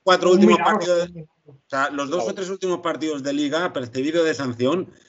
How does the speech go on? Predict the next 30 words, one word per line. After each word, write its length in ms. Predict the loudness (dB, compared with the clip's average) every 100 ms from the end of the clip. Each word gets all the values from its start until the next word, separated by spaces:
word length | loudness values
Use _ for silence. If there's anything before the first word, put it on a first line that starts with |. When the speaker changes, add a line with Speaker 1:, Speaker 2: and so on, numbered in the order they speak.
| _
Speaker 1:
y 120 | -2 0
luego 280 | 2 4
la 140 | 4 2
fase 460 | -2 -6 -4 -4
final, 360 | -2 -2 -2 -2
la 120 | -6
fase 260 | -4 -4 -4
esta 220 | -4 -4
de, 360 | 0 0 -2 -2
de 120 | -2
la 140 | -2
fa-, 100 | -2
del 300 | -2 0 0
playoff 240 | 2 2 2
de 60 | 0
ascenso, 540 | 0 2 2 2 -2 -20 _ _ _ _ _ _ _
eh, 540 | -2 2 4 4 2 -2 -8
tampoco 400 | -6 0 4 4
vio 100 | 4
tarjeta 340 | 2 -2 -4
amarilla. 520 | -4 -4 0 0 -2 -16 _ _ _ -6
Es 120 | -2
decir, 160 | -2 -2
y 100 | 2
ahora 300 | 4 6 6
has 100 | 4
traído 400 | 4 4 6 4
gente 420 | 4 2 2 2 -2
que, 420 | 0 0 -2 -4
que 600 | -2 0 2 0 -2